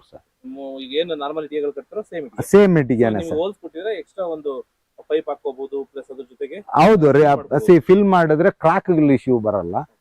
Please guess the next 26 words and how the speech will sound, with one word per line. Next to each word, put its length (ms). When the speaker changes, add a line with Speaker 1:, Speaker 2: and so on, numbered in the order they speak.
Speaker 1:
ಆ, 380
ಸಿ, 160
ಅದಕ್ಕೋಸ್ಕರ 460
ಕೊಟ್ಟಿದ್ದೀವಿ 480
Speaker 2:
ಸರ್, 100
Speaker 1:
ಸರ್. 100
Speaker 2:
ಇದಕ್ಕೆ 160
ಪ್ಲಾಸ್ಟಿಂಗ್ 380
ಅವಶ್ಯಕತೆ 240
ಇದೆಯಾ? 220
Speaker 1:
ಪ್ಲಾಸ್ಟಿಕ್ 460
ಏನ್ 200
ಬೇಕಾದ್ರೆ 560
ನೀವು 160
ಮಾಡಿಸ್ಕೋಬಹುದು, 760
ಬೇಕಾಗಿದ್ರೆ 760
ಹಂಗೆ 220
ಬಿಡ್ಬೋದು 480
ಸರ್. 480
ಎಕ್ಸ್‌ಪೋಸ್ಟ್ 440
ಬ್ರಿಕ್‌ಗೋಸ್ಕರ 540
ಡಿಸೈನ್ 440
ಮಾಡಿರೋದು 460
ಇದು 140
ಹೊಸ 180
ಟೈಪ್. 360